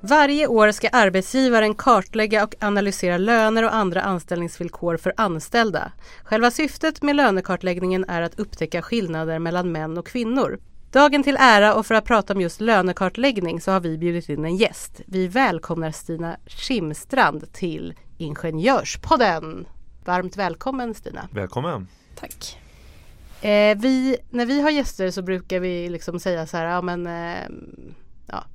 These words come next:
Speaker 1: dra lite, dra lite kort varför du är här och så gör jag liksom en in-, jag gör en liten introduktion och sen så ska du dra lite kort varför du är här. Men jag tänker, varför är just du här?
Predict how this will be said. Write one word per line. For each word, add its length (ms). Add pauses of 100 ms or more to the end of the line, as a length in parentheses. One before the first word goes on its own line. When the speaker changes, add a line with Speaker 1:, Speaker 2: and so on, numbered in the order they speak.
Speaker 1:
dra 300
lite, 360
dra 200
lite 220
kort 340
varför 340
du 160
är 40
här 220
och 100
så 100
gör 140
jag 120
liksom 260
en 160
in-, 260 (240)
jag 180
gör 80
en 60
liten 180
introduktion 640
och 100
sen 180
så 120
ska 180
du 180
dra 160
lite 220
kort 340
varför 280
du 80
är 40
här. 160
Men 140
jag 120
tänker, 300
varför 420
är 180
just 400
du 240
här? 380